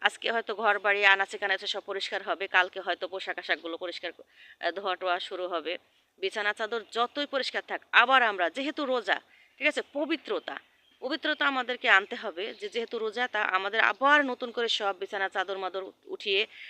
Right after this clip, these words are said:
আহ, নতুন বিছানা চাদর টাদর আমরা পারবো। আবার, উম, মানে ফিরি বেলন থেকে শুরু করে রুম, মানে রান্নাঘরের যা আছে সব কিছু আমাদেরকে পরিষ্কার করতে হবে। মানে এটাই হচ্ছে, আহ,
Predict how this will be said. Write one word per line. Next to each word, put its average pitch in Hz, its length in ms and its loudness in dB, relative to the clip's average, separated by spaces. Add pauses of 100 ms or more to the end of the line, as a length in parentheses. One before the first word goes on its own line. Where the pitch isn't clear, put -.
(180)
আহ, 180 160 8
নতুন 202 340 -4
বিছানা 190 280 -2
চাদর 190 240 -2
টাদর 180 280 -2
আমরা 175 200 -2
পারবো। 175 440 2 (360)
আবার, 165 420 4 (280)
উম, 170 260 -12
মানে 180 240 0
ফিরি 202 300 0
বেলন 180 280 0
থেকে 175 220 -8
শুরু 180 240 -6
করে 175 180 -4
রুম, 165 380 -8
মানে 165 280 -4 (680)
রান্নাঘরের 262 640 8
যা 254 140 8
আছে 220 220 6
সব 262 300 -2
কিছু 226 200 -10
আমাদেরকে 180 420 -6
পরিষ্কার 214 420 -6
করতে - 280 -12
হবে। 156 260 -14 (580)
মানে 175 200 -2
এটাই 214 300 2
হচ্ছে, 196 400 -4
আহ, - 80 -6